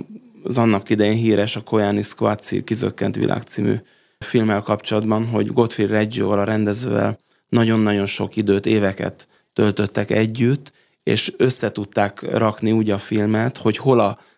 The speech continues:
zenét vágták a filmre, vagy a-, alakították a filmhez, hol pedig a, a filmet a zenéhez. Ez a kölcsönösség ritkább.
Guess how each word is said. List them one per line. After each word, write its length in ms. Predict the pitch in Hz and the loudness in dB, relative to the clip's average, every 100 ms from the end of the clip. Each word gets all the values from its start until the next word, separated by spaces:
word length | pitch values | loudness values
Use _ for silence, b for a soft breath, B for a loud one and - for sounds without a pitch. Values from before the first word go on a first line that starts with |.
| b | b
zenét 640 | 117 123 117 113 - - - | -2 2 2 0 -2 -8 -4
vágták 540 | 113 107 - 110 107 | -2 -2 -2 -4 -2
a 60 | 104 | -2
filmre, 920 | - 113 107 117 - 120 110 131 143 b b b | 2 2 2 -2 -4 -2 0 0 -4 b b b
vagy 340 | 110 107 - _ | -2 -2 -8 _
a-, 80 | 110 | 0
alakították 920 | 110 - 113 110 113 107 - 104 101 | 0 2 0 0 -2 -4 -2 -4 -2
a 60 | |
filmhez, 540 | 107 110 110 117 117 - | -4 -2 -2 -2 -2 0
hol 220 | 120 110 | 2 2
pedig 280 | 110 110 110 | 0 -2 0
a, 180 | 107 - | 0 0
a 80 | 120 | -2
filmet 480 | - 127 107 104 110 | 2 4 2 0 -4
a 60 | |
zenéhez. 640 | 104 110 104 101 110 117 - B | -2 0 0 -2 -4 -6 -10 B
Ez 100 | - | -2
a 80 | 117 | 0
kölcsönösség 760 | - 131 - 117 117 - 107 110 | 2 2 2 -2 -2 -2 -2 0
ritkább. 720 | 120 - 135 135 151 156 | -2 -4 -4 -2 -2 -4